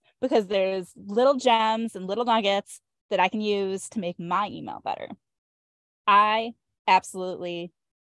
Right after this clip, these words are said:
love it. I love your focus on relationships. And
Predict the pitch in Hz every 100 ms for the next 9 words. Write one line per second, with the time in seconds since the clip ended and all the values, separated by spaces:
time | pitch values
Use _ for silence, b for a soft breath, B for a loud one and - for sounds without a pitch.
0 | _ _ _ - 185 165 - 208 202 202
1 | 226 214 196 196 202 180 175 190 214 233
2 | - 220 208 - - _ _ _ _ _
3 | - 202 180 175 170 175